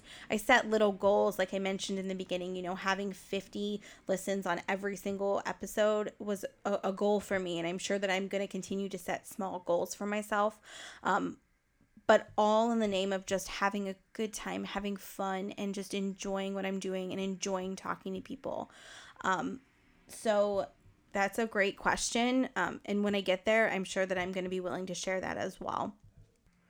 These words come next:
All right, getting to our last question on here. Who is your dream guest for your podcast?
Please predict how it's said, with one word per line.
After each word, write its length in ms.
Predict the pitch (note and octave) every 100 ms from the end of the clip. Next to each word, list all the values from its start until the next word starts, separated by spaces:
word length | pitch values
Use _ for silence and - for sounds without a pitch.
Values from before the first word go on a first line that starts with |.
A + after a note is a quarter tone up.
| _ _ _
All 180 | A#3+ C#4+
right, 460 | G3+ F#3+ G#3+ F#3 F3+
getting 220 | G#3+ C4+
to 140 | C4+
our 240 | C#4 G#3 G3
last 720 | F#3+ F#3 A3 C4+ - - -
question 880 | - - - G#3 G#3 - - - -
on 200 | - F#3+
here. 400 | F#3+ - G#2 - - - - - _ -
Who 120 | C4+ D4
is 240 | D4 D4
your 140 | E4+
dream 840 | C#4 - G3 G3 G#3+ A#3+ C#4 D4 B3
guest 440 | G#3+ G3+ G3 -
for 140 | - G3+
your 140 | F#3+
podcast? 1200 | F#3+ - F3+ F3+ - - - - - - - -